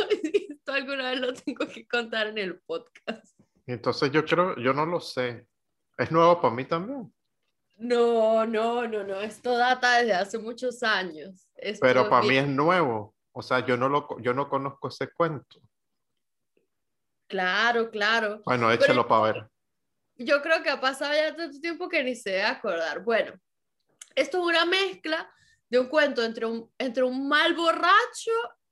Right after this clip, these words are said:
Speaker 1: y un, y un, eh, una gente intensa.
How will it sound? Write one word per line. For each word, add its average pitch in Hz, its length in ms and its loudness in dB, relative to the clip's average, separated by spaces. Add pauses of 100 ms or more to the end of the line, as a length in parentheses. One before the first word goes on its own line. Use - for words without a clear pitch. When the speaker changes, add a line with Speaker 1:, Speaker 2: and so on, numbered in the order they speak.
(160)
Speaker 1:
y 262 200 -6
un, 262 960 -4 (180)
y 240 180 -6
un, 247 520 -2
eh, 247 440 2
una 269 180 -4
gente 269 260 -6
intensa. 220 600 -4